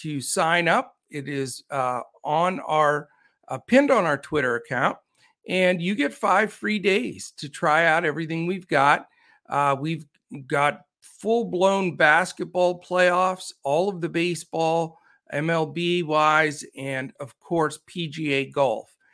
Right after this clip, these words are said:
And you'll get all of our lineups with this five, uh, game, uh, day trial. You'll get all the games from all the sports. We'll give you some, uh, core builds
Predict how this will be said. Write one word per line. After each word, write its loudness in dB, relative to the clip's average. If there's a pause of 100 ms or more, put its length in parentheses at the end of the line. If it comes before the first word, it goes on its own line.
(300)
And 0
you'll 4
get 0
all 4
of -4
our 2
lineups 0
with -10
this -4
five, 2 (100)
uh, 0 (500)
game, -4 (180)
uh, -8
day -4
trial. 2 (360)
You'll 2
get 4
all 6
the -2
games -2
from -2
all 0
the -4
sports. -2
We'll -4
give -6
you -4
some, -2 (480)
uh, -2
core 2
builds 0